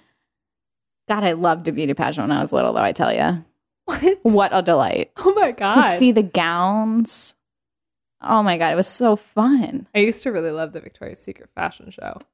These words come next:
Speaker 1: Never liked that one.
Speaker 2: Yeah.
Speaker 1: Wasn't interested in that, but
Speaker 2: I got really into that.
Speaker 1: we were, like, in college when that came out. Or you were in high school?
Speaker 2: I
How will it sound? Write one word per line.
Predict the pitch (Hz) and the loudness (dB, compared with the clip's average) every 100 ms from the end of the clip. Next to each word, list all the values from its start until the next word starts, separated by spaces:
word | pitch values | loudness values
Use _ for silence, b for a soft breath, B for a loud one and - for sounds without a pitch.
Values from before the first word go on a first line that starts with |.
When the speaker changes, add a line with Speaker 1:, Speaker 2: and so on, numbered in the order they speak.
| 196 | -2
Speaker 1:
Never | 175 160 | -2 -2
liked | - - - | -4 -6 -8
that | - - | -10 -10
one. | - 175 - | -12 -16 -12
Speaker 2:
Yeah. | 190 | 0
Speaker 1:
Wasn't | 190 165 | 0 2
interested | 165 165 160 - | -2 -8 -14 -14
in | - | -14
that, | - - - | -14 -14 -4
but | - | -4
Speaker 2:
I | 196 | -4
got | 202 196 | -6 -6
really | - - | -8 -10
into | - 190 | -12 -12
that. | 185 180 175 180 _ - | -8 -4 -4 -6 _ 0
Speaker 1:
we | 294 | 2
were, | 339 | 4
like, | 320 | 4
in | 302 277 | 4 4
college | 247 294 262 - | 4 2 2 -2
when | - | -8
that | - - | -6 -6
came | - - | -8 -6
out. | - - _ | -8 -10 _
Or | - | 0
you | 196 208 | 2 2
were | |
in | 202 | 2
high | 196 | 0
school? | 196 - 277 320 | 0 0 0 0
Speaker 2:
I | - | -10